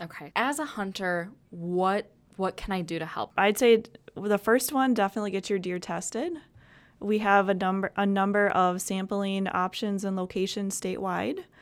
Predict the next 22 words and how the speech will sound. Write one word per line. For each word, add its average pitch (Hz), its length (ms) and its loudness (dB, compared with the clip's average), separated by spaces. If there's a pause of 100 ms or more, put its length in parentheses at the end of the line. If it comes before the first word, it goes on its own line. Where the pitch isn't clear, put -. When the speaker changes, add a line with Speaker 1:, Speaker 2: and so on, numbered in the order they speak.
(140)
Speaker 2:
Another 226 340 8
important 254 500 4
part 233 380 4
is, 190 540 2
you 196 160 -2
know, 190 80 0
after 185 240 0
you 190 100 2
harvest 240 420 0
your 247 120 0
deer 233 520 2
and 185 380 -6
you, 175 540 -4
um, 170 500 -10 (380)
process 226 500 0
it, 202 240 0
then 196 240 -2
you 208 120 2
have 185 340 -2
the 180 100 -6
leftovers. 170 760 -8 (220)
<laughs> - 80 -8